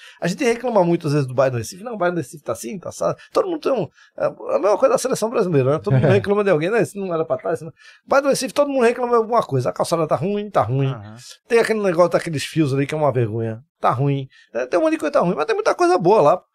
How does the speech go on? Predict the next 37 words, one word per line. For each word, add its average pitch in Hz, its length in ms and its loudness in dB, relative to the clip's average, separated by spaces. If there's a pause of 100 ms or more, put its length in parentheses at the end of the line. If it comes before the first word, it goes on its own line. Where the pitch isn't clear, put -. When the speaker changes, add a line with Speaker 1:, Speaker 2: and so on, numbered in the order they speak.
(200)
Speaker 1:
Lá 247 140 2
é 349 40 4
um 302 300 -2
dos 330 180 2
poucos 311 260 0
lugares 254 340 2
centrais 202 380 2
do 185 60 -8
Brasil 175 280 2
que - 100 -10
você, 214 260 2
durante 170 440 2
o - 20 -6
dia, 220 160 -4
você - 140 -2
sai 285 200 0
com 240 80 -10
o 202 40 -10
celular 180 460 2
e - 20 2
o 156 40 -2
notebook 151 380 -4
nas 180 160 -2
costas 233 340 -2
e 392 220 -2
ninguém 427 220 -4
nem 453 200 -2
bota 214 220 -2
um - 20 2
revólver 170 240 2
na 143 100 0
cabeça. 117 400 -6
Speaker 3:
Uhum. 135 280 -8
Speaker 1:
Parece 220 240 2
que - 80 -6
isso 240 140 0
é 180 100 4